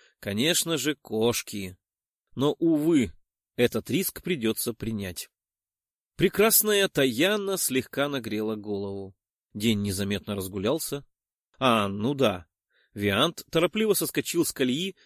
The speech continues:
и нырнул в траву. Не стоит светиться на открытом пространстве. Очень похоже на то, что в этом прекрасном домике живет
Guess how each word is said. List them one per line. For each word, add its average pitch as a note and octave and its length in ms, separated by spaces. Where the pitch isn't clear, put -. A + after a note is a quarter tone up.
и G#3 100
нырнул C3 340
в - 80
траву. G2 400
Не C#3 180
стоит F#3+ 380
светиться E3+ 520
на B2 100
открытом C3 380
пространстве. B2 800
Очень C#3+ 280
похоже B2+ 360
на C3+ 120
то, G3+ 260
что - 260
в A#2 140
этом B2+ 220
прекрасном A#2+ 500
домике G#3 340
живет C3 400